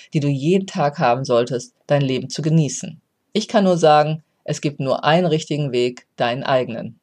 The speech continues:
<laughs> Und den zu finden und zu gehen, darum geht es. Und ich kann dir sagen, dass ich genau das immer gemacht habe und auch viel dafür getan habe. Und ja, auch auf diesem Weg wird es Hürden, Hindernisse, Umwege und Rückschläge geben. Aber das sind für mich immer Lernerfahrungen,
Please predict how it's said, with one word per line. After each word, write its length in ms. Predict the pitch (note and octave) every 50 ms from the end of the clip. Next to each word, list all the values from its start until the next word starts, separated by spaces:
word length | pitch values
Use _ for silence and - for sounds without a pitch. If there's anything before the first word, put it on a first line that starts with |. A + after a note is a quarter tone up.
| _ - -
<laughs> 800 | G3 F#3+ - - D3+ D#3+ - _ - - - - - E4+ C#4+ -
Und 200 | - F#3 F#3+ F#3+
den 160 | G#3+ A3 A#3
zu 100 | - A3+
finden 440 | G#3+ - - A#3 A3+ A3+ B3+ B3 G#3+
und 140 | C#3+ F3 F#3
zu 160 | - F#3+ F3
gehen, 360 | E3+ F#3+ G3+ G3+ F#3+ E3+ E3 D#3
darum 320 | D#3+ E3 F3 F3 F3+ F3
geht 240 | E3+ F3 F3+ F3+ F#3
es. 160 | D#3+ C3+ -
Und 120 | - D3+
ich 100 | D3 -
kann 160 | - - E3+ F3
dir 140 | E3+ D#3
sagen, 380 | D3 D3 C3+ C3+ D3 D3+ D#3 D#3+
dass 160 | D3+ C#3+ -
ich 100 | D3+ -
genau 320 | - C#3 C3+ C3+ C#3+ D#3 D#3+
das 280 | D#3 C3 C#3 C#3 -
immer 300 | - - D#3 D#3 D3 D3
gemacht 360 | C#3 C3 C3 A#2 - - -
habe 320 | C3+ A#2+ A#2+ A#2 A#2 - - _ - -
und 180 | _ D#3+ - -
auch 200 | C#3 C3+ B2+ -
viel 240 | - - - A3 G#3
dafür 240 | F#3+ E3 E3+ - D#3
getan 420 | F3+ F3 - - A3 F#3+ D3 D#3
habe. 340 | G#2 G2+ G#2+ E3+ - - - _ _ _ _ _ _
Und 160 | - D#3+ D#3+
ja, 280 | E3 A3 A#3+ B3 A#3 -
auch 120 | - -
auf 120 | D3+ - -
diesem 340 | - G#3+ G#3+ - G3+ F3+ D#3+
Weg 240 | E3+ E3+ E3+ -
wird 140 | E3 F#3+ G3
es 220 | A3 G3+ - - -
Hürden, 340 | F3 F3 F3 E3+ E3 E3+
Hindernisse, 680 | E3+ F3 F3+ F3 F#3+ F#3+ F3+ E3+ E3+ E3+ E3+ - - -
Umwege 520 | - - A3+ A3+ A3 G3 F#3 F#3 F3+ F3 E3+
und 140 | E3 E3+ G3
Rückschläge 500 | B3+ B3+ - - D#3 B2 B2 A#2 B2 B2
geben. 420 | - B2 A2 G#2 F2 F#2+ F#2+ - _ _ _ _ _ _ _ _
Aber 160 | - D3 D3 D3
das 140 | E3 E3+
sind 160 | - E3 E3 -
für 100 | - C#3+
mich 240 | D#3+ G3+ A#3 -
immer 200 | - E3+ E3 C#3+
Lernerfahrungen, 1000 | C#3+ C#3+ D3 E3+ G3+ - - F#3+ F#3+ - F3+ F3 E3+ E3 D#3+ D#3+ D#3+ D#3+ E3 E3+